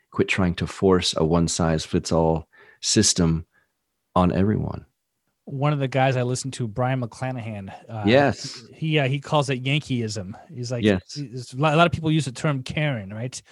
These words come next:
Speaker 1: Yeah.
Speaker 2: Or people who try to force a lifestyle on everyone. They, he just calls it Yankees.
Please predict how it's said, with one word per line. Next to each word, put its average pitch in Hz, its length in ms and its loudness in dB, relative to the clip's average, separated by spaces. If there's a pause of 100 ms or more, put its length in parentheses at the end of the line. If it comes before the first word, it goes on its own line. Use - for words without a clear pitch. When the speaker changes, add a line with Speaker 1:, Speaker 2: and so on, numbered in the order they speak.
(240)
Speaker 1:
Yeah. 123 240 6
Speaker 2:
Or 120 60 0
people 143 300 -6
who 139 100 -2
try 147 160 -2
to 127 100 -2
force 147 420 -4
a 139 40 0
lifestyle 127 380 0
on 113 80 -4
everyone. 110 200 -6
They, 113 260 -6
he 156 60 -2
just 151 200 -4
calls 139 220 0
it 123 100 0
Yankees. 123 600 -4